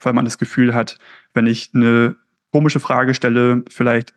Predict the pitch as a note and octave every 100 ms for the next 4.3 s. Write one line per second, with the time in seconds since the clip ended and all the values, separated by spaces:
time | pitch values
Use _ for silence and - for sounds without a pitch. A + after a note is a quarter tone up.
0 | _ - B2+ B2+ B2+ A2+ - B2 A#2+ -
1 | - A#2 A#2 A2+ A2 A#2+ - B2 - -
2 | - - - - - _ B2 B2 B2 B2
3 | A#2+ - A#2+ B2 - - - - B2 B2+
4 | A#2+ A#2+